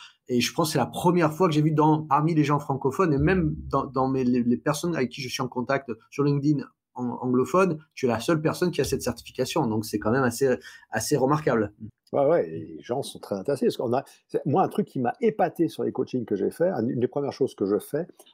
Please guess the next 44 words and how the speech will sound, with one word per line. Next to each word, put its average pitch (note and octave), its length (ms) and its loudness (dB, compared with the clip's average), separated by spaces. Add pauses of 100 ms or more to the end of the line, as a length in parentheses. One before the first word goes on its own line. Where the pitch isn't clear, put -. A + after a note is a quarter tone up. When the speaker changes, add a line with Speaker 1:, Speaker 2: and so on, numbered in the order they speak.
Speaker 2:
après - 320 -2
leur G#2 240 4
avoir F#2+ 240 0
expliqué F#2+ 320 -4
un - 60 -4
peu A2 120 -2
comment F2+ 260 -2
marche G2+ 280 -4
la F#2 80 -6
persuasion F#2 480 -10
éthique, A#2+ 260 -6
comment E2 220 -10
tout - 100 -16
ça, G3+ 240 -8 (300)
c'est - 140 -2
leur G2+ 80 6
demander A2+ 360 2
quel A#2+ 140 0
est C3 80 2
leur A2 160 2
objectif. C#3 420 -4
Speaker 1:
Hmm. A#2 340 -2 (300)
Speaker 2:
J'ai G#2 260 0
quasiment A#2+ 520 -2
aucun A#2+ 260 0
chef G2+ 300 -2
d'entreprise D3 800 -4 (180)
qui G#2+ 220 0
a D3 80 4
un C3+ 140 0
objectif. A2+ 600 -2
Speaker 1:
Hmm. D#2 80 -12 (300)
Speaker 2:
Alors - 100 -10
si, D#3+ 300 0
je F#2+ 80 -12
veux G#2 80 2
que - 80 -6
ma G2+ 80 -4
boîte G#2 180 0
fonctionne. A2+ 380 -2
C'est - 160 -14
pas G#3 60 2
un G#3 80 2
objectif. D#3 520 -2